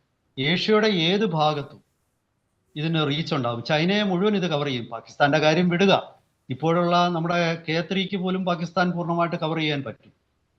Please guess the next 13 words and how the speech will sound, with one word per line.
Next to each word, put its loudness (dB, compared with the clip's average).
ഇത്, 6
ഈ 0
മിസൈലിനെ 0
കുറിച്ച് -4
ഡിഫൻസ് 2
മാസികകൾ 4
പറയുന്നത്, 4
ഈ 2
കെ 6
ഫൈവ് 4
മിസൈല് 2
ഇന്ത്യയുടെ 2
അഗ്നി 0